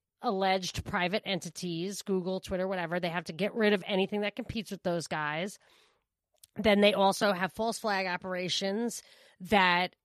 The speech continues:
create this idea that this kind of, um,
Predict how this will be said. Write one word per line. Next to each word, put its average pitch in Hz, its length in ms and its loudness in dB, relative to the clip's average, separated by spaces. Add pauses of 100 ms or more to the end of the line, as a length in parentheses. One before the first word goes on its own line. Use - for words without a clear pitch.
(140)
create 190 640 2 (160)
this 202 240 2
idea 190 640 2
that 170 420 -2 (160)
this 208 340 -2
kind 202 340 -2
of, 175 280 -2 (500)
um, 170 540 0